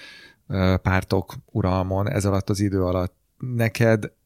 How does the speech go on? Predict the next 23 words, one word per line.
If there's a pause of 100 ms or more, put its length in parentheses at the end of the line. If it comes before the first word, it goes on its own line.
(160)
külön
meg
kellett
tanulni
azt,
hogy
ezekre
a
politikai
nyomásgyakorlásokra
hogy
reagálsz,
hogy
mennyire
tartod
magad
távol
ezektől,
hogy
mennyire
működsz
együtt,
ö,